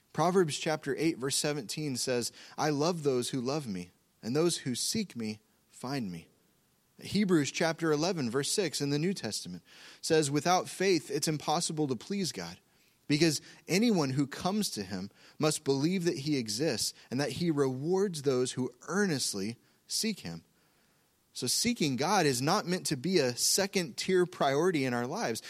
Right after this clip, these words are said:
Seeking God is a serious pursuit. It's meant to be our primary focus.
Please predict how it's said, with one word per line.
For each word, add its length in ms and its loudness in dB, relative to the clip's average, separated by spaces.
Seeking 480 2
God 300 4
is 140 2
a 80 2
serious 640 4
pursuit. 580 -2
It's 180 2
meant 180 2
to 80 -2
be 160 4
our 120 4
primary 880 0
focus. 600 -2